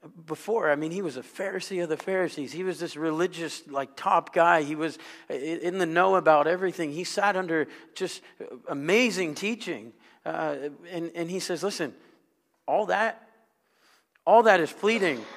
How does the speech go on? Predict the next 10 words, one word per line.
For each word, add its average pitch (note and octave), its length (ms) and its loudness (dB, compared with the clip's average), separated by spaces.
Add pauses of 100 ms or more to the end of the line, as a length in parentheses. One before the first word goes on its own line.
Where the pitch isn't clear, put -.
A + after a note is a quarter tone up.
All A3 200 8
that F#3+ 180 6
is D#3 160 0
garbage." E3 640 2
He F3 100 -6
says E3 260 -4
in D#3 120 -6
Philippians D#3+ 500 -2
three, E3+ 300 -4
seven D#3 420 -2